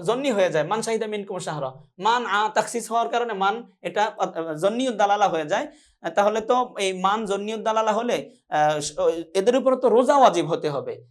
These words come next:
তো রোজা ওয়াজিব হবে, রোজা ফরজ হবে, রোজা ফরজ হবে কিভাবে? জন্নি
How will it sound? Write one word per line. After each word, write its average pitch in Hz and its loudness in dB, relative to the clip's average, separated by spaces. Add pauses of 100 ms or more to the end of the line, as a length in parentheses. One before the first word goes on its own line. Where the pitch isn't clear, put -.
তো - -2
রোজা 254 6
ওয়াজিব 269 6
হবে, 202 0
রোজা 214 4
ফরজ 269 4
হবে, 165 0
রোজা 208 -2
ফরজ 240 2
হবে 226 0
কিভাবে? 147 -4 (400)
জন্নি 202 2